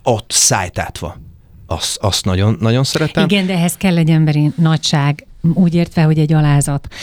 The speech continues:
Speaker 2: Tehát ez, ezt én csak abban az esetben tudom elképzelni, hogy ez egy szerencsés konstelláció, hogyha nem az van,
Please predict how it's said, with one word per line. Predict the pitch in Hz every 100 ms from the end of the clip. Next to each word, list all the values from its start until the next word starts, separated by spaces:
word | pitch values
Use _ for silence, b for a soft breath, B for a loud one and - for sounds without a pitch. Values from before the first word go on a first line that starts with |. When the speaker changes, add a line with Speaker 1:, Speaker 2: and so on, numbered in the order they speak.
| B B
Speaker 2:
Tehát | 170 190
ez, | 175 -
ezt | 180 -
én | 180
csak | 196 180
abban | 208 185 165
az | 165
esetben | 165 165 156 156
tudom | 160 151 151
elképzelni, | 147 - 147 165 156 151
hogy | 147
ez | 143
egy | 147
szerencsés | - 175 147 143 160 -
konstelláció, | 160 156 - 170 165 156 - 160
hogyha | 160 -
nem | 180 214
az | 175 156
van, | 156 160 165